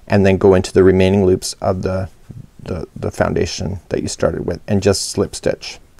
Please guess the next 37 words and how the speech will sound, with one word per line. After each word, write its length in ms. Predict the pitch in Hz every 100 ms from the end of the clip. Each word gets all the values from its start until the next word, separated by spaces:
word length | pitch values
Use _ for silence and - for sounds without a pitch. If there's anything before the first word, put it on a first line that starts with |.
| - _
this 160 | - -
together. 480 | - - - 104 - - _
So 160 | - -
back 340 | - 113 -
loop 240 | 110 113 - - - - _ -
and 420 | 113 104 107 - - - -
bring 160 | - 87
it 140 | - -
through. 300 | - - 101 - _ - _ - _ - _ _ _ - - -
Okay, 240 | 95 -
so 160 | - 98
you're 160 | 95 92
joining 420 | - 104 117 123
it 140 | 113
as 240 | - 98 92
you 80 | 90
go 200 | 92 98
here. 340 | 107 143 165 - - -
You 100 | 104
do 140 | 95 98
not 220 | 110 95
wanna 180 | 107 98
fasten 460 | - 104 104 110
off 200 | 95 98
your 120 | - 95
yarn 280 | 98 95
at 120 | 101 -
the 120 | 87
end 160 | 95
of 60 | 113
this 180 | 139 -
process. 640 | - 98 - 135 151 -
You 80 | 92
wanna 180 | 90 87
keep 240 | - -
it 120 | 110
going. 320 | 92 95 143